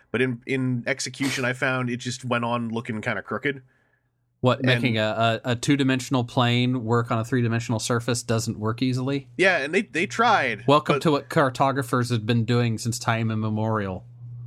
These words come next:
Speaker 1: Well, I'm not a cartographer. I don't do go-kart racing, but I respect the people who do.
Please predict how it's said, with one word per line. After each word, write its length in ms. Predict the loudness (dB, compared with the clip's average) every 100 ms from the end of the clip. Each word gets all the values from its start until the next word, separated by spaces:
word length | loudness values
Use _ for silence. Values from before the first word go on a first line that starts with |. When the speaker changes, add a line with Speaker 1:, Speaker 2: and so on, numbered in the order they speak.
| -2
Speaker 1:
Well, 100 | 2
I'm 200 | 2 2
not 180 | 2 2
a 20 |
cartographer. 800 | 0 -2 0 2 0 -2 -2 0
I 80 | 0
don't 160 | -2 -4
do 120 | -4
go-kart 520 | 0 -2 -2 -2 -2
racing, 500 | -4 -4 -4 -4 -4
but 120 | -2 -2
I 80 |
respect 420 | -2 -4 -2 -2 -4
the 60 |
people 260 | -6 -6 -4
who 100 | -4
do. 340 | -2 -2 -4